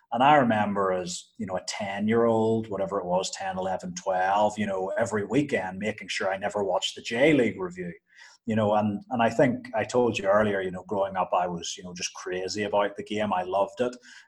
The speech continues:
And, you know, there probably wasn't many twelve-year-olds in Ireland, you know, watching Japanese football, um,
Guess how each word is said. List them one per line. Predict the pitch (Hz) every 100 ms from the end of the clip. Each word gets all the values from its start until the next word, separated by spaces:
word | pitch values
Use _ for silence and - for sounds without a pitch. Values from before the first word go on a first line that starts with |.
| -
And, | 98 98 95 -
you | 107
know, | 101
there | 104 -
probably | - 139 127
wasn't | 107 98 101 90
many | 104 107 92 87
twelve-year-olds | - 107 101 101 101 95 92 90 92
in | 90 92 113
Ireland, | 104 90 85 - _ _ -
you |
know, | 92 92 95
watching | 92 - 95
Japanese | 90 90 87 98 92 87
football, | - - - 135 139 135 - - -
um, | 113 107 107 104